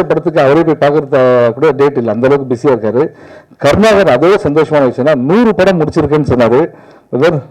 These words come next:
I'm so happy. ஃபர்ஸ்ட் படத்துல ஆரம்பிச்சு இது வரைக்கும் நீங்க வந்தது, இன்னும் நீங்க நிறைய பண்ணணும். I'm very happy. Good luck. And, uh, டீம் பாத்தீங்கன்னா, அடுத்தது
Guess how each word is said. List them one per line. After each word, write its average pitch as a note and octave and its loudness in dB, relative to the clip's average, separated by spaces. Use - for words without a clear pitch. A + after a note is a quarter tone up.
I'm G#2 -10
so F3+ 0
happy. C#3 0
ஃபர்ஸ்ட் - -2
படத்துல C#3+ 2
ஆரம்பிச்சு C3+ 0
இது D#3 2
வரைக்கும் C#3 2
நீங்க C3 2
வந்தது, C3 2
இன்னும் D#3 2
நீங்க C#3 2
நிறைய C3 2
பண்ணணும். B2 -2
I'm B2 -6
very B2+ 0
happy. B2 0
Good B2+ 0
luck. C#3+ 0
And, B2+ 0
uh, A2+ 2
டீம் A3 2
பாத்தீங்கன்னா, D3 0
அடுத்தது C3+ 2